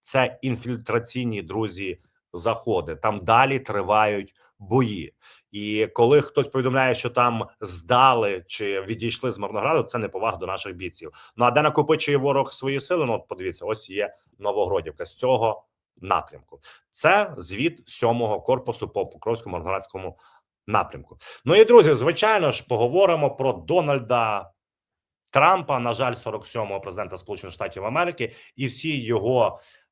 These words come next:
ем, останнього часом заяви, особливо після третього січня, як відбулося викрадення, е, диктатора Мадуро з Венесуели, з столиці Венесуели Каракаса. Так от,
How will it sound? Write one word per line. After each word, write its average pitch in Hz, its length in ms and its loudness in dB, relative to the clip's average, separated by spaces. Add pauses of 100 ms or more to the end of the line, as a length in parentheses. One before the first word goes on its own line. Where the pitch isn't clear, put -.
ем, 95 560 -6 (100)
останнього 110 840 -2
часом 107 420 0
заяви, 127 400 0
особливо 110 320 -2
після - 220 -8
третього 101 320 -8
січня, 139 360 -8
як - 140 -10
відбулося 101 520 -4
викрадення, 98 600 -6 (300)
е, 85 320 -6
диктатора 104 460 -4
Мадуро 98 360 -2
з 80 80 -10
Венесуели, 127 500 0
з - 80 -10
столиці 110 420 -4
Венесуели 104 380 -4
Каракаса. 104 500 -2
Так 165 200 0
от, 123 280 4